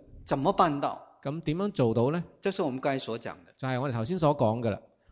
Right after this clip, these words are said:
Speaker 1: 我們自己是，是做不來的。
Speaker 2: 我哋自己做唔到嘅。
Speaker 1: 坦白說，如果今天我相信耶穌問我們在座每一個人，我想我們都很難說 yes。
Speaker 2: 我相信呢，今日如果耶穌問在座嘅每一個人，我哋，我相信都好難做到喎。
Speaker 1: 包括我自己在內。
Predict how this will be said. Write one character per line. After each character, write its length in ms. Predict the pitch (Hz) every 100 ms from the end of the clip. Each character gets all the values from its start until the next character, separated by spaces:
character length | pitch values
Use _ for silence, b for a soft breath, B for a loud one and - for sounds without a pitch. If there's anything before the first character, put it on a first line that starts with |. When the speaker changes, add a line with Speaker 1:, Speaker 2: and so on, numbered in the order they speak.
| _
Speaker 1:
我 100 | 151
們 100 | 214
自 220 | 240 285
己 140 | 247 135
是， 160 | - - _ _ _ _ _ _
是 120 | - 262
做 160 | 269
不 140 | 214 208
來 220 | 104 110
的。 120 | 117 - -
Speaker 2:
我 140 | 165
哋 80 | 202
自 140 | -
己 180 | 170 220
做 180 | 226 143
唔 220 | 107 101
到 80 | 98
嘅。 220 | 113 127 110 -
Speaker 1:
坦 200 | 156 147
白 120 | 196
說， 160 | 220 214
如 100 | 214
果 120 | 208
今 220 | - 220
天 140 | 208 196
我 100 | 151
相 160 | 202 190
信 180 | 185 170
耶 80 | 185
穌 140 | 196
問 140 | 190
我 120 | 160 117
們 160 | 143
在 160 | 165 160
座 140 | 170
每 160 | 135 110
一 60 | 131
個 80 | 110
人， 180 | 92 110
我 120 | 156
想 200 | 131 113
我 80 | 110
們 180 | 117 151
都 120 | 208
很 300 | - - 120
難 180 | 107 135
說 140 | 147 139
yes。 280 | 151 160 - - _ _ _ _ b b b
Speaker 2:
我 180 | 151 185
相 220 | 233 226
信 160 | 185
呢， 180 | 165 165
今 160 | 156 202
日 120 | 160 117
如 40 |
果 100 | 165
耶 160 | 151 113
穌 160 | 160 151
問 180 | 120
在 200 | 120 131
座 200 | 131 139
嘅 120 | 131 131
每 200 | 135 202
一 40 |
個 140 | 190
人， 240 | 151 156 180 -
我 160 | - 143
哋， 180 | 131 139
我 120 | 135
相 200 | 147 180
信 100 | 160
都 140 | 147 151
好 180 | 127 170
難 200 | 131 107
做 160 | 107
到 100 | 101
喎。 260 | 110 110 104
Speaker 1:
包 180 | - 208
括 140 | 175
我 80 | 143
自 120 | -
己 80 | 160
在 200 | 120 147
內。 220 | 131 113